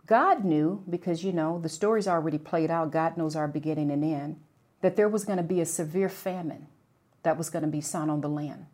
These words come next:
Joseph needed to be positioned from a place of great authority,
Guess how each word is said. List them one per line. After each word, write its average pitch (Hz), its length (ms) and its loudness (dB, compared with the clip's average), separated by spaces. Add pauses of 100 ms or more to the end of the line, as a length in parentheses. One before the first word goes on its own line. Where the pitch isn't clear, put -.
(1600)
Joseph 202 680 4
needed 196 360 2
to 185 80 0
be 185 220 2
positioned 180 1000 2 (1700)
from 196 180 4
a 170 60 2
place 196 400 2
of 165 120 -4
great 196 280 2
authority, 196 760 -2